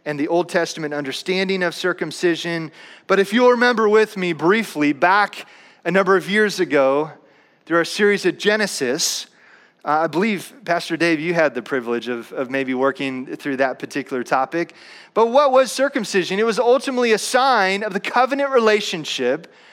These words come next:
that God the Father, the God of Abraham, Isaac, and Jacob, it was a sign of the, the covenant relationship that he had ultimately with his people, Israel, nation of Israel.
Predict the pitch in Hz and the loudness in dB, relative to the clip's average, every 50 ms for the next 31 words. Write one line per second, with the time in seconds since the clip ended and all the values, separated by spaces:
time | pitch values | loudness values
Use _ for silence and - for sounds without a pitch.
0 | - - - _ _ 196 214 208 208 151 - 202 208 220 233 240 247 262 233 220 | -20 -20 -20 _ _ 0 0 0 0 2 2 4 4 6 4 4 4 2 2 0
1 | 247 - - 196 160 156 160 156 202 208 165 156 139 165 175 190 202 180 196 196 | -2 0 2 2 4 4 2 2 0 0 -2 -2 0 2 4 4 2 0 0 2
2 | 196 202 202 214 208 185 202 208 208 202 196 180 170 180 185 180 - 196 - 208 | 2 2 2 0 -4 -2 -2 -2 -2 -2 -2 0 2 2 2 0 -2 -8 -8 -8
3 | 196 165 135 156 151 151 151 - 165 165 165 160 - - - - - 185 185 160 | -8 -6 -2 -2 -2 -2 0 0 -2 -2 -2 -4 -12 -20 -12 -4 -4 -2 -2 -2
4 | 190 - - - 262 240 240 247 247 240 214 190 170 147 151 156 135 - - - | -4 -4 0 0 2 2 4 4 2 2 2 0 -2 0 0 -2 -2 -2 -10 -20
5 | - _ - 196 190 180 - - - 247 247 247 269 262 254 254 233 220 208 208 | -12 _ 0 0 0 0 0 -2 0 0 0 0 0 0 2 2 4 4 4 2
6 | 202 - - 180 160 - - 190 180 - 190 143 165 - 202 226 220 180 175 160 | 0 -2 -6 -8 -6 -2 -2 -2 -2 -2 -8 -8 -6 -4 -2 -2 0 0 2 2
7 | 156 156 165 175 - 175 165 170 170 - 185 185 196 185 170 151 135 139 143 151 | 2 2 2 0 0 0 0 0 -2 -4 -6 -6 -6 -4 -4 -2 0 0 0 -2
8 | 147 - _ _ _ _ _ _ _ _ _ - 175 165 - - 220 277 269 - | -2 -8 _ _ _ _ _ _ _ _ _ -10 -10 -8 -8 -6 -6 -6 -6 -8
9 | 110 98 - - 190 214 196 120 110 - - - _ _ _ _ - 123 139 147 | -12 -10 -4 -4 -4 -4 -4 -10 -14 -14 -16 -20 _ _ _ _ -12 -12 -10 -10
10 | - 165 156 185 196 180 147 110 98 - - | -10 -6 -6 -6 -6 -6 -8 -12 -12 -14 -20